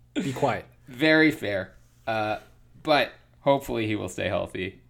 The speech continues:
Speaker 2: And, uh, having backup centers, having Al Horford able to slide up to the five, having Kyle O'Quinn is just
Speaker 1: Yeah.
Speaker 2: gonna be such a difference from the corpse of Amir Johnson and Boban, so, who I love. With all due respect to Boban,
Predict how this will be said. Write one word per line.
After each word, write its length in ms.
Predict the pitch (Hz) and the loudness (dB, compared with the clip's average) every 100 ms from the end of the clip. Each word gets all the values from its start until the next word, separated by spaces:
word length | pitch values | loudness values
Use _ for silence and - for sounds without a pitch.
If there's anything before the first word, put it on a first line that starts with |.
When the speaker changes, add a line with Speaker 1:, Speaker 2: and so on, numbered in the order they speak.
| - | -4
Speaker 2:
And, 300 | 101 98 95 | -4 -2 -2
uh, 380 | 92 90 90 95 _ _ | 0 0 -2 -6 _ _
having 380 | - 139 135 123 | 2 4 4 0
backup 380 | 110 104 - 98 | 0 0 -2 -6
centers, 400 | - 95 98 95 | -2 -2 -2 -6
having 340 | 107 117 107 104 | 0 2 2 -2
Al 140 | 95 | -2
Horford 460 | 110 98 101 95 110 - - | -2 -4 -4 -6 -10 -14 -8
able 280 | 98 104 95 | -4 -4 -6
to 20 | |
slide 340 | - 95 98 95 | -4 0 0 0
up 140 | 95 | -4
to 60 | 98 | -8
the 100 | 92 | -4
five, 320 | 95 92 92 | -4 -4 0
having 300 | 120 143 120 | 2 2 0
Kyle 280 | - 101 92 | -2 -2 -2
O'Quinn 420 | 90 - 85 85 - _ _ - | -8 -8 -10 -12 -18 _ _ -10
is 160 | 101 | -8
just 140 | 98 98 | -8 -6
Speaker 1:
Yeah. 80 | 98 | -6
Speaker 2:
gonna 60 | 95 | -6
be 80 | |
such 260 | 92 107 92 | -4 -4 -4
a 60 | 92 | -8
difference 460 | 90 82 87 80 | -10 -10 -10 -12
from 260 | - 87 82 | -8 -8 -8
the 100 | 98 | -12
corpse 400 | - 92 85 - | -8 -6 -6 -8
of 120 | 87 | -10
Amir 240 | 87 82 85 | -8 -8 -6
Johnson 460 | 87 87 90 98 | -6 -6 -8 -14
and 180 | 95 95 | -12 -12
Boban, 440 | 92 90 90 98 117 _ | -12 -12 -12 -14 -16 _
so, 220 | - - - - | -12 -10 -10 -4
who 120 | 127 | 0
I 80 | 123 | 2
love. 320 | 104 - - - - - | 0 -6 -12 -18 -20 -20
With 200 | 113 113 | -6 0
all 120 | 117 | 2
due 140 | 107 | 2
respect 340 | 101 92 104 - | -2 -4 -6 -6
to 60 | 90 | -10
Boban, 360 | 85 69 - | -10 -10 -14